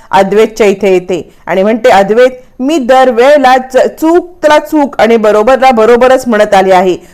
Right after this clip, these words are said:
तुझ्या कोणत्याही डिसिजन मध्ये मी दरवेळेला हे सगळं केलं,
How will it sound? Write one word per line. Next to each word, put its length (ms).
तुझ्या 200
कोणत्याही 540
डिसिजन 440
मध्ये 360
मी 120
दरवेळेला 760
हे 220
सगळं 300
केलं, 300